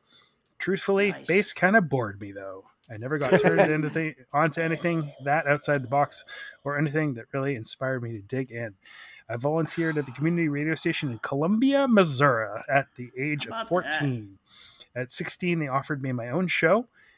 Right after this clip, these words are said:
Speaker 1: It ended up being every Saturday from midnight to six in the morning.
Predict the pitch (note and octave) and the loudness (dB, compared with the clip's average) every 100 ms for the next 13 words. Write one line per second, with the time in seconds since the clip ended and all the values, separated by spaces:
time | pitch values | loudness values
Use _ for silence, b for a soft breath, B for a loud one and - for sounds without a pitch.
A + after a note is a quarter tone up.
0 | b C3+ D3+ D3 C#3+ B2 D3 E3 C#3+ - | b 0 2 2 0 0 2 2 2 4
1 | E3 E3+ E3 - A#2+ A#2 E3+ E3 E3 - | 4 4 0 -2 -6 -4 -2 -2 -4 -6
2 | - - - F3 E3 B2+ A2+ G2+ | -8 -6 -4 0 2 0 -4 -12